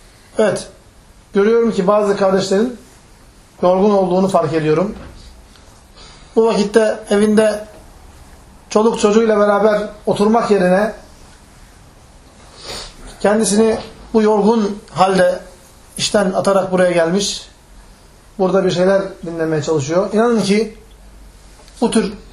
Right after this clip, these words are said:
derslere katılmak, böyle meclislerde bulunmak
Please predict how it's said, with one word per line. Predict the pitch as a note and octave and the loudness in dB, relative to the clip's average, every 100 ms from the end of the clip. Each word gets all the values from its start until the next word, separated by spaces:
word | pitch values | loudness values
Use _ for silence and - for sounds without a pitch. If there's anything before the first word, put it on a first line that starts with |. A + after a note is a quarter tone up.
| - - - - | -20 -20 -18 -2
derslere | G#3 G3+ G#3 G#3+ | -2 2 2 2
katılmak, | G3 G3 F#3+ G#3+ - - - - - - - - - - | 0 0 2 0 -2 -12 -20 -20 -20 -20 -20 -20 -14 -2
böyle | A3+ A3 | 2 2
meclislerde | G#3 G#3 F#3 G3+ G3+ G#3 | 2 0 0 0 0 2
bulunmak | G3 G3 A3+ | 2 2 0